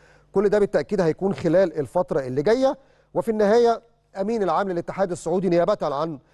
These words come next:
ياسر المسحل رئيس الاتحاد السعودي شكر الاتحاد الإفريقي على هذه الثقة والفرصة للقاء رائع ما بين فريقين عربيين، الأهلي واتحاد العاصمة،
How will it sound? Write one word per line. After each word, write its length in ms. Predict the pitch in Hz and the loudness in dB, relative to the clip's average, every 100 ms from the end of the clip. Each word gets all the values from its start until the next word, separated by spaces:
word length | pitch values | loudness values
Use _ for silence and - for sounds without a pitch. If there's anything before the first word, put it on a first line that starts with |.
| _ 123 | _ -2
ياسر 400 | 175 190 175 156 | 0 0 -2 -4
المسحل 460 | 160 190 - 131 | -2 -4 -6 -10
رئيس 240 | 127 180 185 | -6 -6 -6
الاتحاد 360 | 160 139 175 | -8 -4 -4
السعودي 400 | 170 - 185 220 | -4 -2 -2 0
شكر 260 | - 220 190 | -2 -4 -4
الاتحاد 400 | 147 - 147 180 | -4 -4 -4 -2
الإفريقي 500 | 156 - 190 - 185 - _ _ | -4 -2 -2 -2 -6 -8 _ _
على 240 | 120 160 190 | -2 0 0
هذه 240 | 156 135 | 0 -2
الثقة 380 | 180 - 202 180 | -6 -4 -4 0
والفرصة 600 | 156 139 185 190 190 175 - _ _ | 0 0 -4 -4 -4 -4 -8 _ _
للقاء 640 | 131 185 165 160 175 190 165 | -6 -2 -2 -2 -2 -2 -2
رائع 300 | 208 175 113 | -2 -4 -8
ما 120 | 139 | -4
بين 180 | 175 180 | -4 -4
فريقين 520 | 147 135 - 185 151 | -4 -4 -2 -2 0
عربيين، 600 | 127 131 135 143 165 135 | -2 -2 -2 0 0 -2
الأهلي 300 | 131 175 151 | -4 -2 0
واتحاد 400 | 139 - 170 165 | -2 -4 -4 0
العاصمة، 480 | 123 127 190 175 | 0 -2 -2 -2